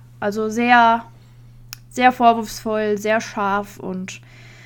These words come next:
so nach dem Motto, was die Verlängerung angeht, müssten sie jetzt erstmal überlegen und dann müsste nochmal Rücksprache geführt werden und so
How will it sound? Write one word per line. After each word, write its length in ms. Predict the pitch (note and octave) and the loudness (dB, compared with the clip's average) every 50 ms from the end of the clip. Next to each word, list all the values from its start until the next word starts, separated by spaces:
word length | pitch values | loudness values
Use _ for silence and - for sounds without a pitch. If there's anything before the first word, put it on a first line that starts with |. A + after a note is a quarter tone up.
| - - - | -20 -16 -8
so 100 | - A#3+ | -2 2
nach 180 | A#3+ A#3+ A#3 | 2 2 2
dem 140 | A#3 B3 A3+ | 0 -2 -4
Motto, 340 | A3 A3 G#3+ - - A3+ G#3 | -4 -4 -6 -6 -8 -6 -4
was 160 | G#3 G#3 G#3 | -4 -4 -4
die 100 | - A3+ | -6 -10
Verlängerung 520 | G#3 - G#3 G#3 G3+ G3+ G3 - G#3 G3+ - | -6 -4 -4 -2 -2 -4 -4 -6 -8 -8 -6
angeht, 500 | - G3 F#3+ G3 F#3+ F#3+ F#3 - - G#3+ | -8 -8 -8 -10 -10 -12 -12 -12 -10 -10
müssten 280 | G#3 G3 - - F#3+ | -10 -10 -10 -14 -14
sie 80 | F#3 F#3 | -12 -12
jetzt 140 | E3 - - | -12 -12 -12
erstmal 380 | - F#3 F#3+ F#3+ F#3 - - G1+ | -12 -12 -12 -12 -12 -10 -12 -12
überlegen 560 | - - - A3 C4 D4 D4 B3 A#3+ A#3 G#3+ | -12 -10 -6 -4 -2 -2 -2 -2 -4 -4 -6
und 140 | G#3 G3 F#3+ | -6 -8 -8
dann 100 | F#3+ F#3+ | -10 -10
müsste 240 | G3+ G3+ - - G3 | -12 -12 -10 -10 -12
nochmal 220 | F#3+ F#3 G3 F#3 G3 | -10 -10 -10 -6 -6
Rücksprache 520 | A#3+ A#3+ - - - G#3+ F#3+ G3+ G#3 G3+ | -6 -8 -8 -10 -8 -8 -6 -6 -8 -10
geführt 420 | G3+ G3+ - - - G3+ G3 F#3+ | -12 -12 -14 -10 -10 -10 -10 -10
werden 320 | G3 F#3+ F#3 F3+ F3 F3+ F#3 | -10 -10 -10 -10 -10 -12 -12
und 160 | F#3+ F#3+ F#3+ | -14 -14 -14
so 320 | - F#3+ F#3 F3+ F3+ F#3+ | -12 -10 -10 -10 -10 -12